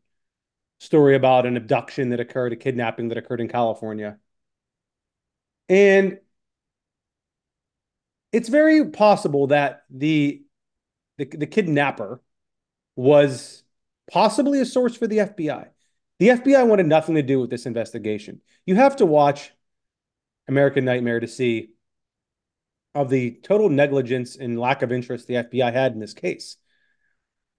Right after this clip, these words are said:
Um, it, it,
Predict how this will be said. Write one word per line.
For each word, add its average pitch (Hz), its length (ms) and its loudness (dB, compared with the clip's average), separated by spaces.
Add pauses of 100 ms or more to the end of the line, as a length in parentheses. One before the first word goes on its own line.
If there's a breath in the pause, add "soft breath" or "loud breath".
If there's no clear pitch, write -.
(320)
Um, 131 500 2 (1900)
it, 214 140 0
it, 233 200 -4